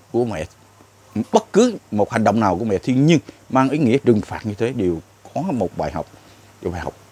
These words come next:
cảnh tỉnh từ người dân đến cả thiên tử. Ờ, xin tất cả, xin tất cả hãy chiêm nghiệm, hãy suy tưởng và hãy răng mình, hãy sửa mình tất cả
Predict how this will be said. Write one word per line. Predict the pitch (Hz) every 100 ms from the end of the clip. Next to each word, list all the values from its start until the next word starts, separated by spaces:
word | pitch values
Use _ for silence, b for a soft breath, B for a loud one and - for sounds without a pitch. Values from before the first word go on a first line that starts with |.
| - - - -
cảnh | - 135 -
tỉnh | 107 131 180 _ _ _
từ | 120 113
người | 98 107
dân | 90 107 104 101
đến | 110 139 _ _ _
cả | - 73 123 - -
thiên | 180 139
tử. | 90 92 151 - - - -
Ờ, | 85 85
xin | - - 139 113
tất | - -
cả, | 98 139 - - - - -
xin | - 139
tất | -
cả | 85 117 - B B B -
hãy | 92 85 101 - -
chiêm | - 196
nghiệm, | 147 104 113 120 - -
hãy | 95 67 117
suy | - - 196
tưởng | - 104 160 - _ _ _ - _ -
và | 92 123 110 95 87
hãy | 82 80 117 139 - - -
răng | 165 170 165
mình, | 131 101 - _ _ -
hãy | 82
sửa | - - 104
mình | 147 117 - - _ _ _ _
tất | - - _
cả | 110 -